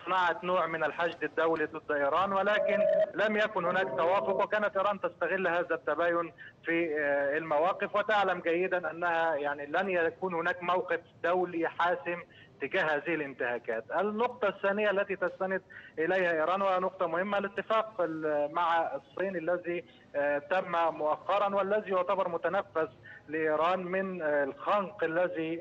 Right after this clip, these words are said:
مارسته عليهم العقوبات، آه، الأمريكية،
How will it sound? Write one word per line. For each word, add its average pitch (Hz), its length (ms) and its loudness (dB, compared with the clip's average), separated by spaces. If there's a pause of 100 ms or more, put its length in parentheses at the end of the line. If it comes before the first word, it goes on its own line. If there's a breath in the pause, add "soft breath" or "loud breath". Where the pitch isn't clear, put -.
(160)
مارسته 147 560 0
عليهم 160 380 0 (340 loud breath)
العقوبات، 151 640 0 (140)
آه، 135 360 2
الأمريكية، 147 840 0